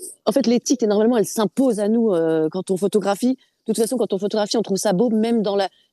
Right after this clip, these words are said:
même quand, même quand la scène est terrible. C'est-à-dire, et, et en fait, c'est nécessaire aussi. Je pense que Katharine, les photos que tu as faites de ce petit garçon,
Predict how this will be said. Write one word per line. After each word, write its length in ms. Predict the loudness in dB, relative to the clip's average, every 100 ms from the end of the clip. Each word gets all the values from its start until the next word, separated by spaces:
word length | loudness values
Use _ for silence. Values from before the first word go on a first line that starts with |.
| -2
même 180 | 0 0
quand, 200 | 0 -4 _
même 180 | -2 0
quand 180 | 0 -2
la 80 | -4
scène 200 | 0 -2
est 120 | 0
terrible. 400 | 0 2 2 0 -4 _ _ _
C'est-à-dire, 260 | -2 -2 -4 -4
et, 200 | 0 2
et 60 | 2
en 80 | -2
fait, 120 | -8
c'est 180 | -6 -2
nécessaire 500 | 0 0 -2 -4 -2
aussi. 240 | -2 -2 -4
Je 60 |
pense 100 | -4
que 80 | -2
Katharine, 360 | 0 2 2 2
les 80 |
photos 240 | 0 -2 -2
que 40 |
tu 100 | 0
as 60 | 0
faites 180 | 0 -2
de 80 |
ce 120 | -2 -4
petit 140 | -2
garçon, 220 | -2 -2